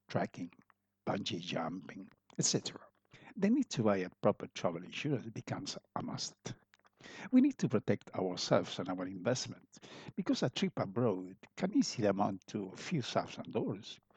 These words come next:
Consider that a standard insurance package runs approximately from four to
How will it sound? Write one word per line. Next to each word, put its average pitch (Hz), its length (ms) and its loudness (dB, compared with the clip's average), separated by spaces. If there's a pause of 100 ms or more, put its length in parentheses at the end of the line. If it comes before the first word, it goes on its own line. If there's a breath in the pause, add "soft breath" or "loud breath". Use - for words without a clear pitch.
(360 loud breath)
Consider 190 480 4 (760)
that 110 120 4
a - 60 -6
standard 120 380 4
insurance 90 460 -6
package - 560 6 (300 loud breath)
runs 113 480 4
approximately - 960 -2 (240 loud breath)
from 107 340 2 (120)
four 165 380 4 (480 soft breath)
to 113 120 -6